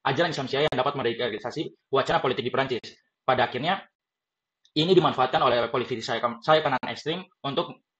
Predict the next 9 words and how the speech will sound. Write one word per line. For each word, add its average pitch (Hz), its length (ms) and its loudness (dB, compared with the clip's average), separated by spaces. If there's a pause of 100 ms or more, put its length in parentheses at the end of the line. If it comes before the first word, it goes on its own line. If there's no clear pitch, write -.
(160)
membuat 165 400 6
doktrin 147 400 -2
tentang 135 240 -2
ketakutan 131 320 -2
terhadap 113 240 -2
Islam. 123 320 -2 (560)
Kemudian, 156 320 0
negara 131 240 2
multikultural. 113 720 -2